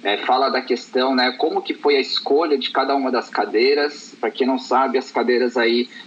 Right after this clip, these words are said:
sempre com, com propósito por trás, uma falando sobre esperança, prosperidade e a última, generosidade. E a história, que gostaria muito de, de colocar isso daqui, eu, assim, pensei muito sobre essa pessoa,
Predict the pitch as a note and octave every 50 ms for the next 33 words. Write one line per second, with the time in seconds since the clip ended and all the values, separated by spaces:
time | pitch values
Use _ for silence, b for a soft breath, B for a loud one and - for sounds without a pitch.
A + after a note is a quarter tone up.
0 | B - - - C3+ B2+ B2+ C#3+ C3 - C#3+ B2+ B2 C3 B2 - B2+ A#2 - C3+
1 | A#2 - - B2 B2 B2+ B2 - - - - F2+ E2+ - - A2 A#2 A#2+ C3 C3
2 | B2+ B2 - A#2+ A#2 A#2+ B2 A#2+ - B2 A#2 A#2 A#2 A#2 - - A2+ G#2+ A2+ A2
3 | G2+ - - - G#2 G2 A2 A#2+ C#3 C#3+ C#3 - - C3+ C3 C3 - - - -
4 | B2 A#2 - - A#2+ A2 A2 A2 F#2 - A#2 B2+ C3+ C#3+ C#3 C#3 C3 B2+ C3 C#3
5 | C#3 C3 B2 A#2+ A#2 A2+ A#2+ A#2+ - B2 B2 A#2 A#2 A#2 A2+ - A#2+ A2+ A2 -
6 | A2+ - - - G#2+ G2 F#2 F2+ F#2 F2+ - - - - - B B B B B
7 | B B B B - A2+ B2 - - - - - - C#3 C#3 D3 D3+ D3 C#3 -
8 | A#2+ B2 - - B2 B2+ A#2+ A#2+ A#2+ C#3 D#3+ D3+ C#3 C3 A#2+ A#2 - A#2+ A#2+ A#2+
9 | A#2 A#2 A2 A2 G#2 - - - - A2+ A2+ A2+ - A2 A2+ A2+ - - A2 F#2+
10 | - - - B2 B2+ B2+ A2+ A2+ A2 - - A2+ - - B2 A#2 - - - D#3
11 | D3+ D3 C3 B2+ B2+ C#3 D#3+ F3 F3 - - - B2 A#2 - - B2 A2 A2+ A#2
12 | A2 - - A2 - - F#2+ - - - C3 B2+ B2 A#2 F#2